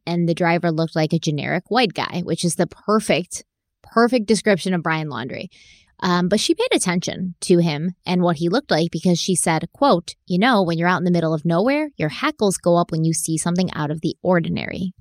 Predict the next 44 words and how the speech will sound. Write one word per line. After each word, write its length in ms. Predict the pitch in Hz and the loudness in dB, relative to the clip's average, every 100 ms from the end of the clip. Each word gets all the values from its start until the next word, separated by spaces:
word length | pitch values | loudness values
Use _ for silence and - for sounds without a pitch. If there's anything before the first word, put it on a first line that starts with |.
| - | -2
end 260 | 170 165 | 0 0
quote. 420 | - - - - - _ _ _ | -4 -6 -8 -16 -20 _ _ _
So 160 | - | -4
Jessica 420 | 165 202 262 - 285 | 0 0 0 -2 -2
saw 240 | 240 202 | 0 0
this 200 | 170 160 | 0 -2
same 560 | - 180 165 208 285 262 | -2 -2 0 0 0 0
van 320 | 160 147 160 | 0 0 -6
parked 460 | - 196 - - - _ _ | -2 0 0 -8 -20 _ _
in 120 | 175 | 0
the 60 | 165 | 2
same 440 | - - 185 269 | 0 0 0 0
place 380 | 269 180 151 165 | -2 -2 0 0
on 160 | - 180 | -2 0
August 300 | 175 175 - | 0 0 -4
twenty-seventh 640 | - 185 226 180 165 165 - 185 | -2 0 2 0 0 -2 -4 -2
and 280 | 180 190 - | 0 0 -2
twenty-eighth, 560 | 214 233 240 160 165 - _ _ _ | -2 0 0 0 -2 -6 _ _ _
and 80 | 180 | -12
she 140 | - 208 | -6 0
felt 240 | 175 175 | 2 2
that 140 | 170 | -2
this 180 | 156 - | -4 -4
was 120 | 175 | -4
strange 460 | - 294 277 220 214 | -2 0 2 2 2
because 480 | 170 180 170 160 - _ _ _ _ | -2 2 0 0 -6 _ _ _ _
it 40 | 196 | -10
was 120 | - | -8
just 140 | 214 | -6
kinda, 160 | 277 285 | -4 -2
like, 160 | 247 - | -2 -4
off 260 | - 170 196 | -6 -4 -4
to 100 | 190 | -2
the 100 | 175 | -2
side 200 | 170 170 | 0 0
of 60 | 160 | 0
the 80 | 156 | 0
road. 280 | 202 220 | 2 2
It 100 | 214 | 2
wasn't 320 | 175 180 170 165 | -2 0 -2 -2
a 40 | |
designated 640 | 170 165 170 160 151 147 | 0 -2 -2 -2 -2 -6
parking 500 | - - 233 220 220 | -10 -2 -2 2 0
or 120 | 175 | 0